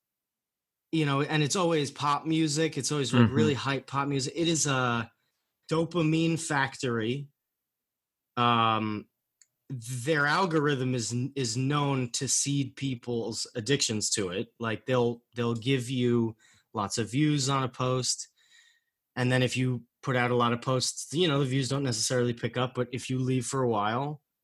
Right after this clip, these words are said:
Speaker 1: you know, and you come back, then, man, you'll get a lot of views on a post. Like, they, they've already figured all this out. It's made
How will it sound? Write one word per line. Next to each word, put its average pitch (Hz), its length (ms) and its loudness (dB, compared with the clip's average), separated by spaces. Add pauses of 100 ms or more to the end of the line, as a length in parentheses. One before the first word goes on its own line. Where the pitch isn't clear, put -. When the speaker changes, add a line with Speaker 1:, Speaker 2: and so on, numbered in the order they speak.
(140)
Speaker 1:
you 120 80 -4
know, 117 120 0
and 123 100 2
you 120 100 -2
come 127 240 0
back, 117 320 2
then, 120 160 0
man, 120 200 2
you'll 120 120 2
get 127 120 2
a 127 40 4
lot 120 180 4
of 113 80 -2
views 135 340 0
on 135 120 2
a 127 60 0
post. 131 320 -2
Like, 151 160 0
they, 175 160 4
they've 160 220 2
already 170 260 4
figured 147 280 0
all 131 140 2
this 117 200 -2
out. 107 240 0
It's 117 200 -4
made 156 640 2